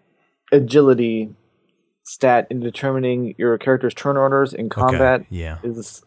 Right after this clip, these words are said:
Speaker 1: like, 'cause I was at the final boss, and it casted Megid
Speaker 2: Mm-hmm.
Speaker 1: and dealt massive damage to my whole party, which I normally would have healed, been perfectly fine. But in this particular instance, he went first,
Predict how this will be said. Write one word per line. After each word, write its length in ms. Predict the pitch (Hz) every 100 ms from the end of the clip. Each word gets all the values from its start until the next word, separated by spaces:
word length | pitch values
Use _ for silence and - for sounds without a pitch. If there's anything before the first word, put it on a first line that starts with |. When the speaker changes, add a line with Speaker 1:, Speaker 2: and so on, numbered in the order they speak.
| -
Speaker 1:
like, 380 | 131 120 - _ _ _ _ _ _
'cause 100 | 190
I 140 | 220 208
was 120 | 185
at 80 | 170
the 60 |
final 260 | 139 147 135
boss, 400 | 117 113 110 - _ _ _ - - _ _ -
and 960 | 135 135 135 135 131 131 127 127 120 - _ -
it 440 | 151 - - - - _ _ -
casted 580 | 147 135 139 135 131 - -
Megid 600 | 135 143 147 127 135 160 - _ _ _ _ _ -
Speaker 2:
Mm-hmm. 80 | 107
Speaker 1:
and 640 | 127 123 120 120 120 113 -
dealt 320 | 120 135 120 _
massive 400 | 131 127 123 123
damage 340 | 120 123 120 -
to 100 | 127
my 200 | 120 117 113
whole 280 | - 139
party, 360 | 131 127 120 123
which 240 | 123 - -
I 140 | 214
normally 320 | 208 190 170 151
would 140 | 143
have 40 | -
healed, 360 | 123 120 135 _
been 320 | - 123 123 120
perfectly 380 | 127 113 117
fine. 320 | 110 117 113 123 _ _ _ _ -
But 160 | 127 -
in 60 |
this 120 | 220
particular 400 | - 147 143 127
instance, 480 | 123 - 135 127 - _
he 260 | - 151 151
went 220 | 160 -
first, 340 | 226 220 -